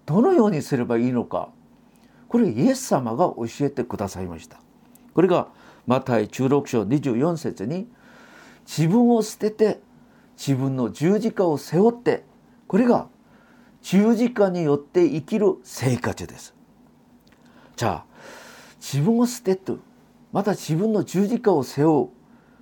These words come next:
これは何でしょう？これが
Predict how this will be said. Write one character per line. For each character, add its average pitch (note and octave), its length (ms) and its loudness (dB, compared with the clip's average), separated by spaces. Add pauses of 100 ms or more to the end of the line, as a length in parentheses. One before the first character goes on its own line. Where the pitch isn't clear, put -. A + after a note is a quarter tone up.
(120)
こ - 100 -8
れ G3+ 80 0
は F#3+ 80 -2
何 C3 300 -6
で B3 100 2
し A#3+ 100 0
ょ C3 240 0 (460)
う？ - 400 -20
こ G3 140 0
れ A#3+ 80 4
が A#3 240 0